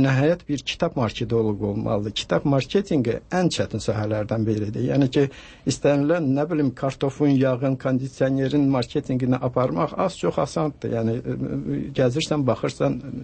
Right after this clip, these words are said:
nələr satılır. Ancaq kitabın marketinqini aparmaq, onu duymaq, onun məzmununu, onun, ə, hansı yaş qrupuna ünvanlanıb, hansı oxucu zövqüdür,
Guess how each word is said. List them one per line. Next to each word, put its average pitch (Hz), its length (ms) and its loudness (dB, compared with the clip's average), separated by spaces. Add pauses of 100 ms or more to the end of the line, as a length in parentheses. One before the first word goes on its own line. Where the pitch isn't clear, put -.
(260)
nələr 127 240 2
satılır. 139 500 -2 (460)
Ancaq 151 400 2
kitabın 180 460 0
marketinqini 120 580 -2
aparmaq, 113 500 -4
onu 135 340 2
duymaq, 135 520 0
onun 127 320 2
məzmununu, 123 720 2 (440)
onun, 131 240 2 (360)
ə, 139 160 0
hansı 131 320 2
yaş 131 160 2
qrupuna 131 640 0
ünvanlanıb, 127 880 2 (260)
hansı 127 360 0
oxucu 135 400 -2
zövqüdür, 131 680 2